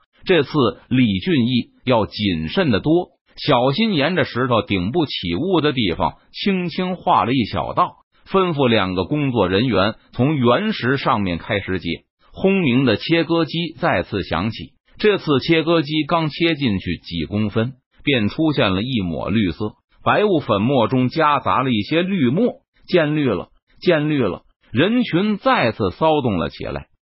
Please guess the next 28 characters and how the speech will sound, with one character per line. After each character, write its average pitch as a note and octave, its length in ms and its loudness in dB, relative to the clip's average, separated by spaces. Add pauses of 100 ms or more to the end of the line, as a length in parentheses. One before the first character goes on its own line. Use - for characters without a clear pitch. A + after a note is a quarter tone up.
(160)
纷 E3 320 0
纷 E3 180 2
伸 G3 280 0
长 B2 220 0
了 D#3 180 0
脖 B2+ 300 2
子 C3 120 2
往 F2+ 280 0
里 D#2 140 -2
看。 C3+ 220 -4 (240)
李 A#2 300 4
俊 E3 300 2
义 D#3+ 80 -2 (140)
也 F2+ 180 0
不 A2+ 200 0
由 G2+ 200 2
松 D#3 260 0
了 G2 100 2
口 - 300 -6
气， - 240 -8 (300)
要 G#3 220 4
是 G#3+ 160 -2
这 G3 80 4
一 B2 120 4
块 F#2 200 -2
再 E2+ 180 -2
垮 - 180 -4
了， G1+ 280 -6